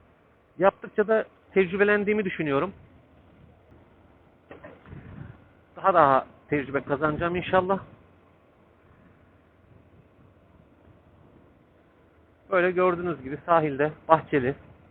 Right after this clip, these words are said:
çok güzel evler var. Şöyle kamerayla size göstereyim. Deniz kenarında. Bakalım şu bizi bekleyecek mi? Çok güzel. Allah razı olsun senden. Bak ne güzel.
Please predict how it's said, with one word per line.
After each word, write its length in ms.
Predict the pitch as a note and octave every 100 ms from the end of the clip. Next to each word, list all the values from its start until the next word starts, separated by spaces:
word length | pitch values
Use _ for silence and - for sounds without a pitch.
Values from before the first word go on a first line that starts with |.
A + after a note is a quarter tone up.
| -
çok 180 | F#3 D3
güzel 220 | B2 D#3
evler 300 | D3 C#3 D3
var. 200 | G#2+ B2 -
Şöyle 180 | D3+ C#3
kamerayla 440 | C#3 C3 B2+ B2
size 160 | - A#2+
göstereyim. 480 | B2 - B2 B2 - - - - _ _ _ _ _ _ _ - - _ _ _ _ _ _ -
Deniz 160 | C#3+ - -
kenarında. 460 | A#2+ A#2 A2+ D3 - - - - _ _ E3
Bakalım 300 | D#3+ D#3+ D3
şu 140 | D3
bizi 160 | C#3 C#3+
bekleyecek 500 | C#3 C#3 B2+ - C#3
mi? 140 | D#3+ - - - _ _ _ _ _ -
Çok 280 | D#3 B2 A#2
güzel. 160 | A2+ A#2
Allah 420 | D#3 D#3 E3+ D3+
razı 280 | C#3 C3+ C#3
olsun 220 | - A#2+ B2
senden. 280 | A#2 A#2 - _ _ _ - _ _ - - - - _ _ _ _ _ - _ _ _ _ _ _ _ -
Bak 100 | - -
ne 100 | F#3+
güzel. 260 | D3 C#3+